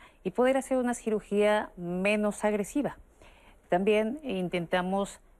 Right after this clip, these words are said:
eh, llevar a una respuesta patológica con men-, mejores, eh, beneficios en cuanto a supervivencia. Ahora bien, en relación a los tumores que son dependientes de hormonas,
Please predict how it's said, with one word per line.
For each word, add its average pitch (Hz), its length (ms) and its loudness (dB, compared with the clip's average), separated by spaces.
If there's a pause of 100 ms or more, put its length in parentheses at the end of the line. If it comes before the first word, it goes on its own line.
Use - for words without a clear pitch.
(160)
eh, 165 460 -4 (960)
llevar 185 440 2
a 196 40 4
una 196 160 0
respuesta 196 440 -4
patológica 185 480 0
con 214 180 -4
men-, 160 340 0
mejores, 170 640 0 (680)
eh, 170 340 -2
beneficios 170 680 -2
en 160 100 0
cuanto 160 300 -2
a 156 40 -4
supervivencia. 160 680 -2 (460)
Ahora 220 160 2
bien, 220 160 -2 (640)
en 202 240 0
relación 233 460 2
a 285 60 4
los 277 180 0
tumores 196 440 0 (100)
que 196 140 0
son 226 560 0
dependientes 190 720 0
de 226 80 6
hormonas, 196 580 2